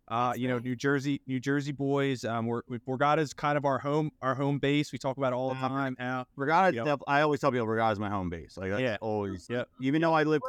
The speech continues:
Speaker 3: closer to
Speaker 2: thank you,
Speaker 3: Phil-
Speaker 2: guys.
Speaker 3: Yeah, even though I live
Speaker 2: Thank
Speaker 3: closer to
Speaker 2: you.
Speaker 3: Philly, Borgata is always my home field. Like, always.
Speaker 1: Yeah, for sure.
Speaker 2: Mm-hmm.
Speaker 3: Yeah.
Speaker 2: You have to pay a Walt Whitman Bridge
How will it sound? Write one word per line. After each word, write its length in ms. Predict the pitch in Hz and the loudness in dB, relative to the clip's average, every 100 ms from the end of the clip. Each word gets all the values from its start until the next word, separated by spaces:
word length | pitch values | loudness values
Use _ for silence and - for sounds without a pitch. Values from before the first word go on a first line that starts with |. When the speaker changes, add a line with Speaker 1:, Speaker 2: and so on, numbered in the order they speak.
| 151 | 0
Speaker 3:
closer 140 | 147 131 | 2 -2
to 80 | 123 | -4
Speaker 2:
thank 60 | |
you, 60 | 139 | -6
Speaker 3:
Phil- 60 | 139 | -2
Speaker 2:
guys. 440 | 202 190 190 202 - | -2 0 -4 -8 -10
Speaker 3:
Yeah, 280 | 120 101 95 | -6 -4 -6
even 220 | - 139 170 | -4 0 2
though 120 | 170 | 2
I 60 | |
live 120 | 160 156 | 2 0
Speaker 2:
Thank 80 | |
Speaker 3:
closer 220 | 160 151 147 | 0 0 0
to 80 | |
Speaker 2:
you. 80 | 127 | 0
Speaker 3:
Philly, 380 | 135 131 139 131 | 2 2 2 -2
Borgata 480 | 113 120 120 117 117 | -4 -2 2 2 2
is 220 | 113 107 - | 0 -2 -4
always 540 | 107 104 101 95 95 | -2 -2 -2 -4 -4
my 280 | 98 95 90 - _ | -2 -2 -4 -10 _
home 240 | 110 101 | 0 0
field. 320 | 90 90 78 76 _ - | 2 2 2 -2 _ -2
Like, 200 | 90 95 | -2 0
always. 440 | 87 78 76 - _ _ _ | 0 -2 -8 -18 _ _ _
Speaker 1:
Yeah, 160 | 110 95 | -6 -6
for 100 | - | -8
sure. 260 | - 107 95 | -2 -2 -2
Speaker 2:
Mm-hmm. 180 | 98 95 - - _ _ _ _ _ _ _ _ _ _ _ _ _ _ _ _ | -8 -20 -20 -20 _ _ _ _ _ _ _ _ _ _ _ _ _ _ _ _
Speaker 3:
Yeah. 280 | 95 87 104 98 _ - | -12 -10 -12 -20 _ -8
Speaker 2:
You 180 | 254 294 | 0 6
have 180 | 302 | 6
to 100 | 359 | 4
pay 220 | 339 339 311 | 0 4 4
a 60 | |
Walt 240 | 269 269 254 | 6 4 4
Whitman 320 | 262 262 277 | -2 -2 0
Bridge 480 | 285 294 302 - | 0 0 -2 -12